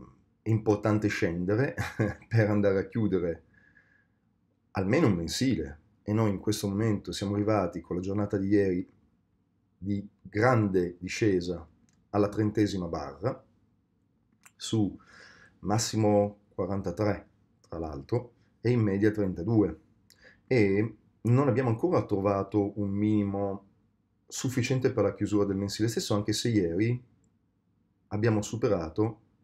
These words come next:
in discesa il minimo a quattromiladuecentoventidue dollari. Per cui diventa importante capire che cosa vogliono fare. Vogliono fare una chiusura canonica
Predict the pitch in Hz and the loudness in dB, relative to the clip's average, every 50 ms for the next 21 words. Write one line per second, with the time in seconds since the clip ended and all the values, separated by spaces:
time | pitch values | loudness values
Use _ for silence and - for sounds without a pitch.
0 | _ _ _ _ _ _ _ _ _ - 95 98 113 113 - - 92 87 82 82 | _ _ _ _ _ _ _ _ _ -6 -4 -2 -2 -2 -2 -2 -4 -4 -2 -4
1 | 104 110 120 117 - _ _ _ _ _ _ _ _ _ _ _ _ _ - 113 | -4 -4 -4 -6 -12 _ _ _ _ _ _ _ _ _ _ _ _ _ 0 2
2 | 107 107 104 101 104 107 110 107 101 - - 107 104 - - 113 110 107 104 101 | 4 4 4 4 4 4 2 2 0 0 0 -2 -2 0 0 0 2 2 2 2
3 | 107 110 113 - - _ _ _ _ _ 107 110 107 - 120 113 110 113 101 101 | 2 0 0 -2 -10 _ _ _ _ _ -2 -2 0 0 -2 -2 0 -2 -2 -4
4 | 101 98 104 98 90 95 95 95 95 95 - _ _ _ _ _ _ _ _ _ | -4 -4 -4 -4 -2 0 0 -2 -2 -4 -10 _ _ _ _ _ _ _ _ _
5 | - 92 87 82 82 85 87 85 82 - _ _ _ _ _ _ _ _ _ _ | -6 -6 -4 -4 -4 -6 -6 -8 -8 -10 _ _ _ _ _ _ _ _ _ _
6 | _ _ - 147 143 - 143 107 98 95 101 120 - - - _ _ _ _ _ | _ _ 0 0 0 0 0 0 2 2 0 -2 -4 -8 -16 _ _ _ _ _
7 | _ _ _ _ _ _ _ _ _ 104 113 117 139 139 131 117 107 - 151 143 | _ _ _ _ _ _ _ _ _ -2 0 2 2 2 2 0 2 0 -2 0
8 | - 110 107 113 113 135 123 - 101 - 107 107 104 107 104 - 98 - - 101 | 0 -2 -2 0 -2 -2 -4 -4 -6 -4 -2 -2 0 0 -2 -4 -6 -4 -4 -2
9 | 101 101 95 98 104 113 131 135 - 214 139 101 95 85 95 101 101 104 107 104 | -2 -2 -4 -2 -4 -4 -4 -2 -2 -2 0 0 -2 -4 -2 -2 -2 -2 -4 -4
10 | - - 110 104 101 101 95 92 92 - _ _ _ _ _ _ 110 107 107 101 | 0 2 2 2 4 2 0 -2 -4 -8 _ _ _ _ _ _ -4 -2 -2 -2
11 | - 107 98 104 98 95 - - 135 175 - 123 110 95 - 95 87 82 | -4 -6 -4 -4 -4 -2 -2 -2 -2 -2 0 -2 -2 -2 -2 -6 -6 -6